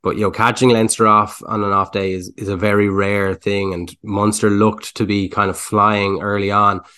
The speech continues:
And then it was one miscommunication, mistimed offload attempt. I think it was Zebo was running in behind Byrne and he tried something and it was probably not on, but they had been doing it so successfully up until that point that I think he was right to try it.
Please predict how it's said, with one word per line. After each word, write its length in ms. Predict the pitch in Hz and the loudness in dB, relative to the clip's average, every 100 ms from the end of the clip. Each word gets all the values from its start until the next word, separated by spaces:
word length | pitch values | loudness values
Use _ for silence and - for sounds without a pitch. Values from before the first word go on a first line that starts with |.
| _ _ - | _ _ -6
And 100 | 107 | -2
then 80 | 104 | -2
it 80 | 98 | -2
was 180 | 113 | -4
one 680 | 98 110 127 131 131 131 131 - | 0 2 6 6 8 6 2 -6
miscommunication, 960 | 147 143 135 - 135 131 127 131 123 131 | -2 0 -2 -2 0 0 -2 -4 -4 -4
mistimed 520 | 127 - 123 127 123 | -6 -4 -4 -2 -2
offload 500 | 120 120 - 127 120 | 0 -2 -2 -2 -2
attempt. 400 | 113 120 117 110 | -4 -6 -6 -6
I 60 | 107 | -4
think 180 | 113 110 | -4 -4
it 20 | |
was 140 | 107 | -4
Zebo 240 | 113 110 110 | -2 -2 -2
was 120 | 104 | -2
running 240 | 110 110 | -4 -2
in 100 | 110 | -4
behind 300 | 104 107 104 | -4 -6 -4
Byrne 260 | 107 107 104 | -4 -2 -4
and 80 | 101 | -6
he 80 | |
tried 400 | 95 110 104 98 | -4 -2 -2 -2
something 340 | - 104 107 104 | -6 -6 -2 -2
and 100 | 101 | -2
it 60 | |
was 140 | 95 - - _ _ _ | -6 -14 -20 _ _ _
probably 440 | - 127 123 131 127 | 0 2 4 4 4
not 360 | 120 120 120 | 4 4 2
on, 480 | - 113 113 120 120 | 0 0 0 2 0
but 340 | 107 113 - - | 0 -4 -4 -4
they 160 | 113 | -4
had 160 | 117 110 | -4 -2
been 140 | 117 | -2
doing 260 | 117 131 135 | 0 0 0
it 100 | 135 | -2
so 260 | - 127 | -4 -4
successfully 680 | 123 127 127 120 127 135 120 | -4 -8 -6 -8 -6 -4 -2
up 180 | - 160 | -4 -6
until 300 | 120 - 117 | -4 -2 0
that 240 | 117 110 | 0 0
point 300 | - 120 127 | -2 -2 -2
that 100 | 123 | -4
I 80 | 110 | -6
think 220 | 117 120 | -4 -4
he 120 | 113 113 | -2 -4
was 160 | 110 | -2
right 260 | 110 113 110 | -2 -2 -4
to 100 | 113 | -10
try 260 | - 110 123 | -2 0 2
it. 220 | 131 | 0